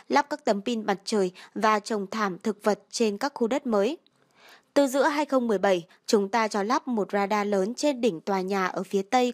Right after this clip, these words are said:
của rạn Phan Vinh, cho thấy sự cải thiện về tín hiệu hoặc khả năng liên lạc.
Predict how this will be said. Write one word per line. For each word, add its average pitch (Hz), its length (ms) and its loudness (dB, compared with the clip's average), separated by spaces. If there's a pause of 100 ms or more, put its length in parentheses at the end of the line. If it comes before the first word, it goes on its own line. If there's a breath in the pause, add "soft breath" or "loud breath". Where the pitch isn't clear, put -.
của 185 180 -2
rạn 196 300 -4
Phan 233 280 -2
Vinh, 254 200 0 (440 loud breath)
cho 320 160 2
thấy 240 220 0
sự 269 160 -6
cải 185 180 -2
thiện 214 340 -2
về 190 140 0
tín 190 220 -4
hiệu 262 220 0 (160 soft breath)
hoặc 208 220 0
khả 190 120 -6
năng 185 180 -4
liên 196 240 -2
lạc. 190 180 0